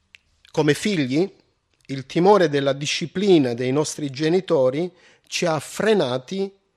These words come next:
dal compiere delle azioni malvagie.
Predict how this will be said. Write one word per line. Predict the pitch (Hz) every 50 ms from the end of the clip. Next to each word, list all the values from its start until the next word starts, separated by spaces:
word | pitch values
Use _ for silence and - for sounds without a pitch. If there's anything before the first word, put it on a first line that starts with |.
| _ _ _ _
dal | _ 120 147 143 139 139 _
compiere | - 214 226 226 233 214 - - 214 190 180 160
delle | 147 143 139 143
azioni | 139 139 - - - - 175 165 170 165 170 170 160 139 _ _ _
malvagie. | 165 165 160 123 117 104 92 98 98 - - 123 120 113